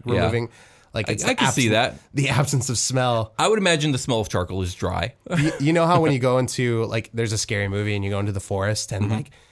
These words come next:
Speaker 2: everybody's like, "Do you hear that?" And everyone's like, "No."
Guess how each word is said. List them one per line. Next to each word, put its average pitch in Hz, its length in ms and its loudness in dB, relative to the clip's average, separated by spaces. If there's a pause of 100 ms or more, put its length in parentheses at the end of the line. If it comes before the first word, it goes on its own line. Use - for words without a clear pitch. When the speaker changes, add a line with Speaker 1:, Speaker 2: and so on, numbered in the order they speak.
(300)
Speaker 2:
everybody's 113 280 -2
like, 95 280 -8
"Do 110 80 -4
you 107 60 0
hear 107 200 -2
that?" 131 480 -2
And 104 100 -6
everyone's 107 240 0
like, 107 200 -4
"No." 101 440 0